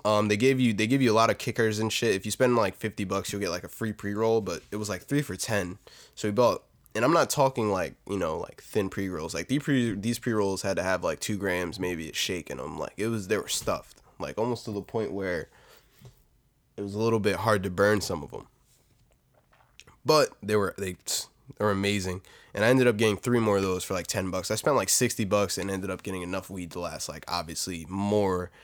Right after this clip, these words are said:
time than we had to spend there. It was great. It was awesome. Uh, we all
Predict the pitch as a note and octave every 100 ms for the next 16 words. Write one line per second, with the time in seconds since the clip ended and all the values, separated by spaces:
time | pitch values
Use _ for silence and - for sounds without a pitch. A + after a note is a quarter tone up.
0 | - - - - G#2 F#2+ F#2 F#2 F#2+ F#2+
1 | E2 F2 - G2 F#2 F2 E2+ G2+ - -
2 | - _ _ _ _ _ _ B2+ C3 A2
3 | G#2 E2 - - - G2+ G#2+ G2 G2+ -
4 | G2+ F#2+ - _ - - _ _ _ -
5 | - F#2 F2+ F2+ F2+ G#2 G#2+ G2+ G2